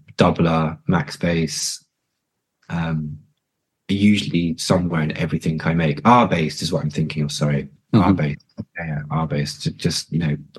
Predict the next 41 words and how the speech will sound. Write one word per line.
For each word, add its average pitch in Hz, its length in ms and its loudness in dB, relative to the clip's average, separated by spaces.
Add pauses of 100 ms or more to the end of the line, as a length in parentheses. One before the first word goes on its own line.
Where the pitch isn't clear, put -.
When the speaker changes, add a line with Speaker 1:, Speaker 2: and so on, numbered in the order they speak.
(580)
Speaker 1:
there 127 80 6
are 131 80 8
lots 147 300 4
of 107 80 -2
things 98 540 2
that - 180 -2
say 98 260 4
they 87 180 0
do 92 260 2
that, 73 260 -2
but, - 180 -4
you 90 140 0
know, 76 160 0 (320)
there's - 100 -4
still 92 680 2 (460)
R-Verb 85 840 0 (480)
as - 160 -10
well 82 600 -2
are - 60 -14
things - 340 -4
that - 120 -4
I - 140 -6
just - 320 -8
keep, 82 340 -4
I 80 100 -2
always 85 340 -2
go 73 160 -4
back - 240 -8
to. - 200 -10 (840)
Um, 76 460 -2 (1120)
and 98 160 0
the 107 100 2
X - 320 -2
noise 110 320 4
ones 82 360 -2
and 80 120 -2
those 92 240 0
things, 73 460 -4
you 85 80 -4
know, 80 100 0
like, 80 220 -2